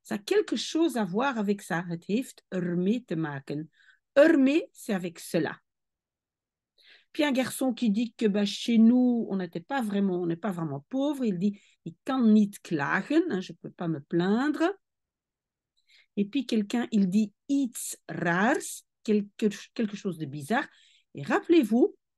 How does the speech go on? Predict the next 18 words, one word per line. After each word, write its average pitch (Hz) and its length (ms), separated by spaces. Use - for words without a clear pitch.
iets 330 420
plus 208 220
un, 175 260
un 147 180
adjectif, 311 560
alors 175 240
je 170 120
mets 202 240
un 180 220
S - 500
à 196 80
l'adjectif 170 460
aussi. 151 400
Hein, 185 100
normalement, 196 380
bizarre, 185 460
c'est - 260
raar. 175 560